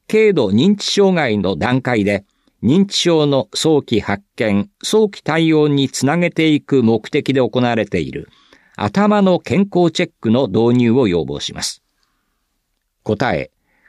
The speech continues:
簡易的な認知機能検査は、検査信頼度の研究や他自治体の動向を調査の上、機器の導入について検討していきます。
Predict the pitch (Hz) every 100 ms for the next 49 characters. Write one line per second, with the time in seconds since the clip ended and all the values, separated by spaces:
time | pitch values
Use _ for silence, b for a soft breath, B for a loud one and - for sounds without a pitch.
0 | _ - - 190 226 220 214 202 196 175
1 | 165 156 - 113 202 208 - - 190 185
2 | 165 147 104 76 69 65 - _ b b
3 | b b 165 196 196 180 - 185 185 185
4 | 160 117 87 - 120 131 - 123 107 107
5 | 104 _ - - 165 - 107 117 - -
6 | 151 147 110 160 180 - 170 156 147 -
7 | 214 190 160 143 135 135 135 _ _ _
8 | - - - 226 180 87 107 147 156 151
9 | 143 - 123 - 69 64 - 92 - 82
10 | - 71 64 - - - -